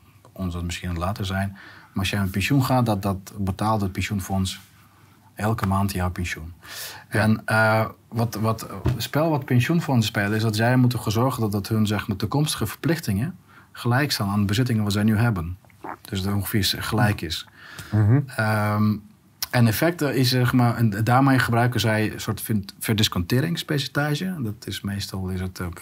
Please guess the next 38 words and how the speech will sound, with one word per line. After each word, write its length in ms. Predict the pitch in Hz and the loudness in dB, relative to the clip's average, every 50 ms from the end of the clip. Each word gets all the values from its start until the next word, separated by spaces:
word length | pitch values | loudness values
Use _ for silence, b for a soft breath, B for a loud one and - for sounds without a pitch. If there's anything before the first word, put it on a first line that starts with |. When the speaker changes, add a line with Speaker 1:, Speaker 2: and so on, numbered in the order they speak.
| - - - | -18 -18 -10
Speaker 1:
percentage 440 | - 95 95 90 - 101 95 95 90 | -6 -4 -4 -4 -4 -4 -4 -4 -4
van 100 | - 92 | -4 -4
de 60 | 92 | -6
obligatie. 580 | 90 - 92 92 - 101 104 107 120 - - 131 131 B B B B B B B B B B _ | -4 -4 -6 -4 -2 -2 -4 -4 -6 -6 -6 -6 -8 B B B B B B B B B B _
De 60 | - | -6
meest 280 | 90 90 95 95 - - | -4 -2 -2 -4 -4 -4
veilige 640 | - - 107 107 104 98 92 - 95 92 95 95 92 - - | -4 -2 0 0 0 0 -2 -2 -2 -2 -2 -2 -4 -8 -14
vorm 280 | - - - 104 98 98 | -16 -8 -4 -4 -4 -2
van 200 | - 95 92 95 | -4 -4 -4 -4
investering. 640 | 92 90 90 - - 113 113 117 123 131 135 131 B B B B B B B B B B B _ _ _ _ | -4 -4 -4 -4 -2 -2 0 0 0 0 -2 -4 B B B B B B B B B B B _ _ _ _
En 140 | - 107 110 | -2 0 2
als 220 | 113 123 127 123 | 4 4 2 2
jij, 380 | - 123 123 120 120 120 117 - 113 | 2 4 4 6 4 4 2 0 0
dus 240 | 113 120 117 - | 2 2 2 2
als 180 | - 120 117 - | 0 0 0 2
je 100 | - 113 | 2 2
rente 320 | 113 127 147 160 156 135 | 2 4 2 2 2 2
omlaag 420 | 117 107 101 107 127 147 165 - - | 2 2 2 4 2 2 2 0 0
gaat, 240 | - 98 110 120 120 | 0 0 0 0 0
dat, 200 | 120 104 110 - | -2 -2 -2 -2
dat 160 | 107 104 - | -4 -4 -2
geeft 240 | - 127 131 123 110 | 0 2 2 2 2
dat, 280 | 110 101 98 - - - - _ - _ | 0 -2 -2 -6 -14 -16 -20 _ -20 _
eh, 80 | - - - _ _ _ _ _ | -20 -20 -20 _ _ _ _ _
negatieve 640 | - 113 113 131 151 151 151 143 - 139 123 123 | 2 6 6 6 6 6 2 4 4 4 4 6
impact 320 | 113 107 101 127 123 117 - | 4 2 0 0 -2 0 -2
op 100 | 107 - | -2 -2
jouw 100 | 107 101 | -2 -2
obligatie, 480 | 95 98 98 - 98 90 85 76 - - | 0 -2 -2 -2 -2 -2 -4 -6 -8 -12
op 100 | 104 - | -6 -4
jouw 160 | 110 104 98 | -2 -2 -2
verplichting. 560 | 92 - - - 113 110 104 90 - - 87 85 | -4 -6 -4 -2 0 0 0 -2 -4 -10 -8 -6
Dus 200 | 95 90 - - | -6 -8 -6 -6
je 80 | 98 | -6
moet 240 | 98 98 98 95 - | -6 -6 -6 -6 -2
minder, 360 | 104 107 123 131 131 117 101 | 2 4 6 6 6 6 4
meer 320 | 101 107 113 127 147 147 135 | 4 4 6 6 6 6 4
aanhouden 580 | 123 123 123 117 113 120 131 135 151 185 196 | 4 4 4 6 6 4 4 2 2 0 -2